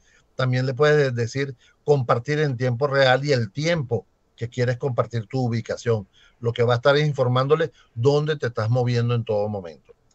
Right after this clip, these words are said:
Y yo creo que herramientas hay. Nuevamente lo que tenemos es que quizás leer un poco, hablar con alguien,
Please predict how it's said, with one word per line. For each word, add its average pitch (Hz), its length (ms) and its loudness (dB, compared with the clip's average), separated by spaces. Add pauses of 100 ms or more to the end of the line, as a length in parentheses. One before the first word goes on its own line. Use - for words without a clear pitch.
(140)
Y 117 120 -6
yo 123 180 -2
creo 156 180 2
que 147 220 2 (340)
herramientas 147 720 2
hay. 117 300 4 (340)
Nuevamente 151 560 2
lo 147 100 0
que 117 120 -4
tenemos 131 440 -2
es 135 140 -4
que 147 260 -4 (300)
quizás 123 320 0
leer 135 260 2
un 139 140 -4
poco, 131 580 2
hablar 117 360 0
con 131 180 -2
alguien, 123 340 -2